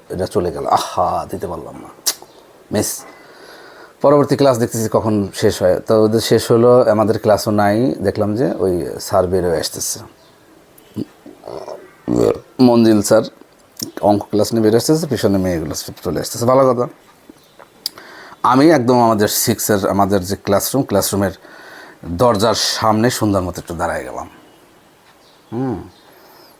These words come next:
যে আসবে এরকম একটা ঠাস করে দেবো, ঠাস করে দেবো, এরকম একটা প্রস্তুতি, এবং দেখতেছি দূর থেকে। তো দূর থেকে দেখতেছি যে আসতেছে, এবং ওই মেয়েটাও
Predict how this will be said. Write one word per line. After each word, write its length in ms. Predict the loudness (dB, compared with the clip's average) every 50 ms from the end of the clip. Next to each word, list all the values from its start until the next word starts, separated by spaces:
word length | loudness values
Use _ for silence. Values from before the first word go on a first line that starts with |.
| _ _ -6
যে 120 | 0 2
আসবে 520 | 4 4 4 4 2 2 2 2 2 2 0 -4 -10 _ _ _ _ -20 -20 -20 -20 -20 -20 -20 -20 -20 _ _ -10 -2
এরকম 260 | 0 2 2 2 0 -2
একটা 320 | -4 -4 -6 -10 -10 -10 -6 -2
ঠাস 260 | -2 -2 -2 -2 -4
করে 140 | -2 -2 0
দেবো, 220 | 2 2 0 0
ঠাস 160 | -2 -4 -8
করে 120 | -6 -6 -6
দেবো, 120 | -4 -2
এরকম 120 | 0 0
একটা 120 | 0 -2 -4
প্রস্তুতি, 440 | -6 -8 -10 -10 -10 -16 -16 -16 -18 -20 -20 -20 -20 -20 -18 -8 -2
এবং 180 | 0 0 2 2
দেখতেছি 320 | 0 0 0 -2 -4 -4
দূর 140 | -2 -4 -6 -6
থেকে। 160 | -6 -10 -10 -10 -12 -16 -20 -20 -20 -20 -20 -20 -20 -20 -20 _ _ 0
তো 340 | 2 4 4 4 4 2 0 -6 _ _ _ _ _ _ _ 0
দূর 160 | 2 2 2
থেকে 260 | 4 4 4 4 6
দেখতেছি 400 | 4 4 2 0 0 -2 -2 0
যে 220 | 2 4 4 4 4
আসতেছে, 400 | 2 0 -2 -6 -2 2 4 4
এবং 300 | 6 6 6 4 4 2 -2 -8 -2
ওই 160 | 2 4 6 6
মেয়েটাও 680 | 6 6 4 4 4 4 4 6 6 4 2 0 -4